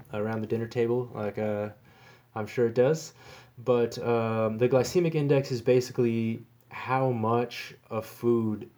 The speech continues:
um, affects the blood sugar, like, how much it raises the, uh, the sugar,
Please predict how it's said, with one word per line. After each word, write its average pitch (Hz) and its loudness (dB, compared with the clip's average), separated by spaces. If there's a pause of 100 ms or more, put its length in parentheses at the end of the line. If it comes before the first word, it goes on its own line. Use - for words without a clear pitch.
(120)
um, 98 -8
affects - -4
the 104 -6
blood 107 0
sugar, 101 -6 (320)
like, 110 -12
how 123 -4
much 120 -2
it 107 -4
raises 107 -2
the, 104 -6
uh, 101 -6 (120)
the 110 -6
sugar, 104 -2